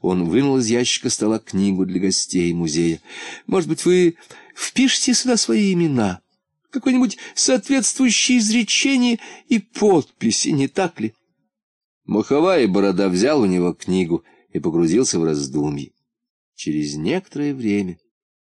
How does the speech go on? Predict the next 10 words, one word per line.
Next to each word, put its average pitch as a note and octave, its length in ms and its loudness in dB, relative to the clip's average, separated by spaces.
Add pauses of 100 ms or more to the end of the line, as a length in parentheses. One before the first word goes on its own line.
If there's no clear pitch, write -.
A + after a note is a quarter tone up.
(260)
в - 180 -20
книге E2 420 -4
появилась D2 520 -4
запись, D#2+ 680 -8 (240)
аккуратно D2+ 640 -8
выведенная C3 680 -2 (380)
печатными D#2+ 800 -6
буквами. D2 600 -12 (460)
«В - 220 -20
природе D3 1120 2